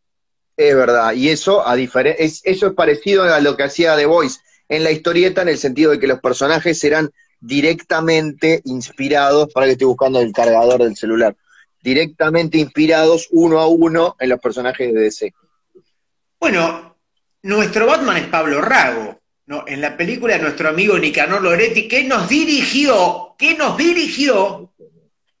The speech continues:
Speaker 1: Intentó dirigirnos, nosotros somos niños terribles.
Speaker 2: Bueno,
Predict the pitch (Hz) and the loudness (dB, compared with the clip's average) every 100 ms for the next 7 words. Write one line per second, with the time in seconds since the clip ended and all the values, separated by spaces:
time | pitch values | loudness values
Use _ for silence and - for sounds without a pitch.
0 | _ _ 214 254 208 202 180 196 180 147 | _ _ -2 0 0 0 2 2 2 0
1 | 135 170 190 180 143 147 190 156 175 180 | 0 0 2 2 2 0 0 2 2 2
2 | 147 - - _ _ _ _ - 143 190 | 0 -4 -18 _ _ _ _ -8 -2 2
3 | 202 165 160 147 127 107 98 92 - - | 0 0 0 0 -2 -4 -8 -14 -18 -20
4 | - - - 160 143 127 | -20 -20 -4 -2 -2 -4